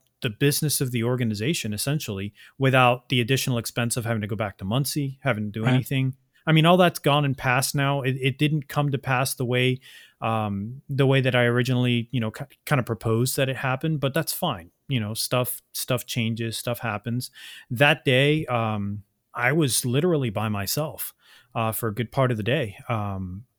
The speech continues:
Speaker 1: I didn't know who was going to try to, you know, discredit me or bring harm to me. I didn't know
Speaker 2: Sure.
Speaker 1: if I would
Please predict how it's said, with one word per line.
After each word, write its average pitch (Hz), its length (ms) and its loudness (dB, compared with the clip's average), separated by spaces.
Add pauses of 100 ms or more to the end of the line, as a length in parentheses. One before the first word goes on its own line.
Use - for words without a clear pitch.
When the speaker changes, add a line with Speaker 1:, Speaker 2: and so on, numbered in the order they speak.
Speaker 1:
I - 180 0
didn't 123 240 2
know 123 360 2 (460)
who 143 600 4 (460)
was 135 220 0
going 123 360 2
to 117 640 -4 (200)
try 127 200 2
to, 110 200 -2 (220)
you 131 100 0
know, 104 240 -8 (100)
discredit 113 520 -2
me 143 160 0
or 143 60 0
bring 107 240 -2
harm 101 320 -4
to 139 100 -2
me. 147 240 0 (400)
I 120 140 6
didn't 135 160 6
know 160 60 8
Speaker 2:
Sure. 147 40 8
Speaker 1:
if 113 140 0
I 117 60 0
would 110 200 -2